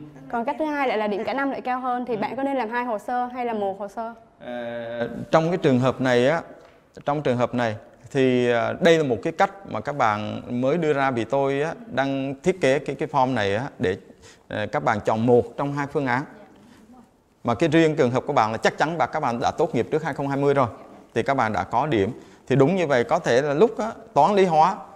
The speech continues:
Speaker 2: của điểm mười một và học kỳ một lớp mười hai cộng lại cao hơn toán lý hóa của cả năm lớp mười hai. Thì do đó các bạn có thể là tổ hợp của ngành này thì chọn, à,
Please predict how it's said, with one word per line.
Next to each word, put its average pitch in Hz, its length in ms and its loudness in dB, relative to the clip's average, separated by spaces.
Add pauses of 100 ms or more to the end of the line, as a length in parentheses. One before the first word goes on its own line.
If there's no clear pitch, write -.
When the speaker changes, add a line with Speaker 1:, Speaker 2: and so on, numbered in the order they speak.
(400)
Speaker 2:
của 131 120 4
điểm 165 200 6
mười 160 100 2
một 135 520 0
và 127 120 -2
học 123 160 -2
kỳ 135 60 -2
một 131 220 0
lớp 175 60 2
mười 151 140 -2
hai 139 180 -2
cộng 120 220 -2
lại 113 120 -2
cao 143 240 0
hơn 143 280 -2 (320)
toán 151 260 4
lý 180 140 4
hóa 156 320 0 (140)
của 104 200 0
cả - 180 -8
năm 123 240 -6
lớp 151 120 -4
mười 123 80 -4
hai. 123 180 -2 (520)
Thì 120 100 0
do 131 120 2
đó 127 160 2
các 147 120 -6
bạn 113 200 -4
có 139 60 -4
thể 117 160 0
là 117 120 -4
tổ 107 200 0
hợp 135 240 -2
của 156 80 -6
ngành 123 280 -2
này 110 140 0
thì 110 120 -8
chọn, 107 500 -2
à, 104 220 -6